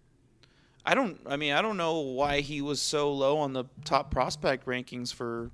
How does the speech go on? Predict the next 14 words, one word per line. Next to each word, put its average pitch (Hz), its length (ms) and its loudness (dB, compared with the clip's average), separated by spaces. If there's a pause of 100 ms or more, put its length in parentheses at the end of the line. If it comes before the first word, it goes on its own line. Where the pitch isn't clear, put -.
(240)
the - 60 -12
past 127 280 -2
few 135 100 -4
years, 127 200 0
because 123 320 -4
everything 143 400 0
I've 131 120 -2
seen 165 200 -6
from 139 160 -6
him 123 100 -4
has 123 120 -8
been 123 220 -8
lights 127 280 -2
out. 139 320 0